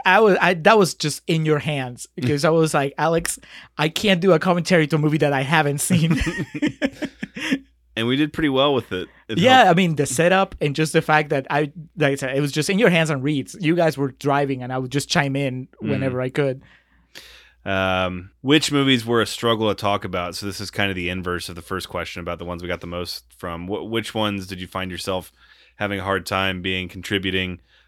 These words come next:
Speaker 2: positively or negatively, or just really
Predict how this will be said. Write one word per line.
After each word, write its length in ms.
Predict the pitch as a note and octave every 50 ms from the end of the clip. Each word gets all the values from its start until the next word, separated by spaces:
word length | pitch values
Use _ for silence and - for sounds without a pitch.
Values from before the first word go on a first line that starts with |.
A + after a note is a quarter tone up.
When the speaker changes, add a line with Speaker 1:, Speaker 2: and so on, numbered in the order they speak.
| _
Speaker 2:
positively 720 | - - A#2+ A2+ A2 G#2 G#2 F#2 A2 G#2+ G2+ F#2+ G2+ G#2 G2
or 180 | F#2+ F#2+ F#2+ F#2
negatively, 540 | F2+ F#2 F#2 F#2 F#2+ F#2 F#2 F2+ F#2+ F#2 F#2
or 120 | F2+ F2+
just 260 | E2+ F#2 - - -
really 380 | G#2 G#2+ G2+ F#2 F2+ F2 E2